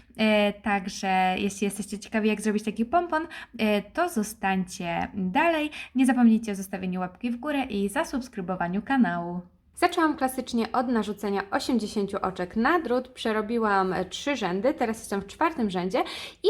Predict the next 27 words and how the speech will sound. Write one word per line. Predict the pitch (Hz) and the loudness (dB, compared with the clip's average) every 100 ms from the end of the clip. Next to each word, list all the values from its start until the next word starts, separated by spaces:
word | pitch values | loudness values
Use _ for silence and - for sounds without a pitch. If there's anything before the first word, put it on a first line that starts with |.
| 440 | 4
pokażę | 349 277 262 254 | 2 4 4 4
Wam, | 233 226 220 | 2 2 2
jak | - 240 262 | 2 2 2
będę | 226 226 214 | 0 0 0
dodawać | 190 196 190 185 190 185 190 | 0 2 4 4 4 2 -2
bąbelki. | 175 202 185 175 - - - - - - 262 | -2 0 2 0 -4 -12 -18 -16 -16 -14 -4
E, | - 208 202 202 208 - _ _ - | 0 4 4 2 -2 -6 _ _ -10
w | 196 | 2
momencie, | 233 330 359 | 4 4 4
kiedy | 349 226 | 0 0
będę | 226 233 214 | 2 2 2
na | 208 254 | 2 4
lewej | 311 214 202 | 4 2 -2
stronie, | 202 185 185 170 202 254 - - - _ | -4 -4 -4 -2 -2 -4 -12 -20 -20 _
biorę | 202 294 349 262 | 4 4 4 4
nitkę | 220 214 - 196 180 180 | 4 2 -2 -2 0 -2
w | - | -4
innym | 226 320 330 | 0 4 4
kolorze, | 320 190 165 160 175 185 262 | 2 0 0 -2 -2 -2 -2
w | - | -4
kolorze | 190 185 180 180 175 | 0 0 0 -4 -4
mojego | 185 185 175 175 | -2 0 2 4
bąbelka | 294 226 170 - - 381 - - _ - | 4 4 2 0 -2 -2 -12 -20 _ -2
i | 480 | -2
przerabiam | - 240 233 233 233 | 0 2 2 2 2
jedno | 226 208 214 | 2 4 0
oczko | - 180 - - 185 180 | 2 -4 -6 -4 -2 -2